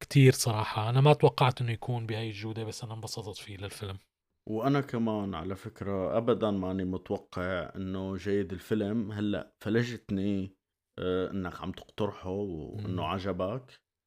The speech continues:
Speaker 2: يعني هلأ كمان أنت حفزتني إني أحضره. بصراحة أبدًا ما كنت مخطط،
Speaker 1: مم.
Speaker 2: آه، إني أحضره للفيلم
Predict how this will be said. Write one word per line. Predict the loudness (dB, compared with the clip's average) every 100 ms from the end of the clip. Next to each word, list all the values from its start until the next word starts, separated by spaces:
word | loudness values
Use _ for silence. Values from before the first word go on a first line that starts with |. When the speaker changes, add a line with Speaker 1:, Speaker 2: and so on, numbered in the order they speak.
| -6
Speaker 2:
يعني | -2 0 2
هلأ | 2 4 2
كمان | 2 2 4 2 2
أنت | 0 -2
حفزتني | -2 -4 -4 -4 -2 -4 -2 0
إني | 0 -4
أحضره. | -4 0 2 2
بصراحة | 0 0 0 0 0
أبدًا | 2 2 2
ما | 0 0 -2
كنت | -4 -6 -6
مخطط، | -6 -8 -8 -8 -8
Speaker 1:
مم. | -8 -8 -8
Speaker 2:
آه، | -8 -8 -8 -8
إني | -6 -6
أحضره | -8 -8 -6 -6
للفيلم | -6 -8 -10 -10 -10 -12